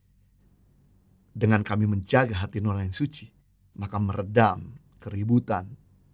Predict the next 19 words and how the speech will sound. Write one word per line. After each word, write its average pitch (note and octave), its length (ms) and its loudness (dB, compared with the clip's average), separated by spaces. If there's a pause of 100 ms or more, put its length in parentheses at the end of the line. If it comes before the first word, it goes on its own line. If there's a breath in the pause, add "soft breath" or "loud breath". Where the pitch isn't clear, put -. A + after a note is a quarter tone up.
(760)
yang G2 240 -4
akan G2+ 160 -6
segera G2 320 -10
terjadi. F#2+ 480 -12 (960)
Dan G2 240 -4
hari G#2+ 160 0
ini G#2 80 -4
kami G#2 160 -4
belajar G#2+ 560 0 (880)
untuk G2+ 240 -4
kami G2+ 240 -6
bisa G2 240 -6
cerdas G#2+ 880 2 (1120)
memilih A2 480 6
sahabat F#2+ 480 -2 (1700)
yang G2+ 240 0
bisa A#2+ 320 6
menjadi G#2+ 240 2
cermin A2 400 2